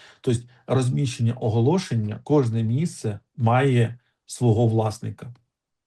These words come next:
Кожне місце — це Foreverse, Foreverse Ads, тобто вічне право на розміщення оголошення. У нього є власник. З самого початку це компанія, але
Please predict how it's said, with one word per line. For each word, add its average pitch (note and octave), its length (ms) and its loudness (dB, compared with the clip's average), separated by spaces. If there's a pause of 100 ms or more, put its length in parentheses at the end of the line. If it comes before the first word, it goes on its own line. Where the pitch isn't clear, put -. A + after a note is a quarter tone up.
(760)
Кожне C3 380 4
місце — C3+ 560 0 (1040)
це B2+ 500 -2
Foreverse, A#2 720 2 (260)
Foreverse B2+ 520 2
Ads, - 400 -4 (260)
тобто A2 340 -8 (320)
вічне C3+ 380 0
право A#2+ 400 2
на A2 140 0
розміщення G#2+ 600 -2
оголошення. G#2+ 640 -4 (340)
У C3 100 0
нього C#3 300 6
є B2 160 6
власник. G#2+ 560 -4 (140)
З - 60 -20
самого A#2 280 2
початку A2 420 -6
це B2+ 120 -4
компанія, F#3 680 2 (100)
але B2 500 2